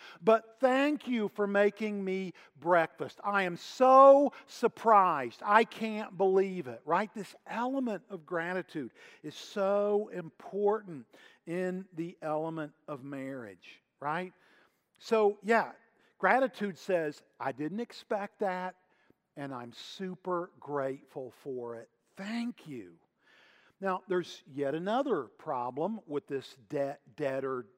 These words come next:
dynamic that happens in compromise-fueled marriages, and it's so insidious, is that it really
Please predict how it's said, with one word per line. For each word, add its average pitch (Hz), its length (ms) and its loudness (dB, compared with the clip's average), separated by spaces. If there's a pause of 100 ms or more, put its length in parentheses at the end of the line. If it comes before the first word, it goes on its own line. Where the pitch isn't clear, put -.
(160)
dynamic 131 920 -8 (280)
that 143 120 -4
happens 151 800 -10
in 139 200 -12
compromise-fueled 135 1800 -6 (340)
marriages, 151 1000 -4 (300)
and 156 140 -6
it's - 140 -12
so 262 440 0
insidious, 156 1000 -4 (380)
is 185 160 -2
that 196 220 0
it 196 180 -4
really 208 560 -2